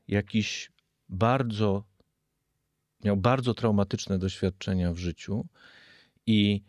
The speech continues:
y, y, wściekłość, złość, rozpacz, której doświadcza, y, powodują po-, pojawianie się myśli samobójczych. Y, no i wreszcie myśli samobójcze czasami są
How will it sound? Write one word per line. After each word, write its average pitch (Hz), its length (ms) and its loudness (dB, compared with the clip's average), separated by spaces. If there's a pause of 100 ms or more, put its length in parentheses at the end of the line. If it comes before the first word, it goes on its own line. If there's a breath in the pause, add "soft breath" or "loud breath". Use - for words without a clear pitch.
(360)
y, - 100 -12
y, 90 1000 0
wściekłość, 95 880 0
złość, 110 640 0
rozpacz, 98 600 0
której 90 340 -4
doświadcza, 98 840 -4 (640 soft breath)
y, 98 500 -2 (680)
powodują 131 800 0 (100)
po-, 123 140 -6
pojawianie 127 460 2
się - 160 -6
myśli 117 260 0
samobójczych. 80 800 -6 (640 soft breath)
Y, 95 280 2
no 123 120 4
i 135 40 4
wreszcie 131 580 2
myśli 123 240 2
samobójcze 117 520 2
czasami 110 640 2
są 123 360 0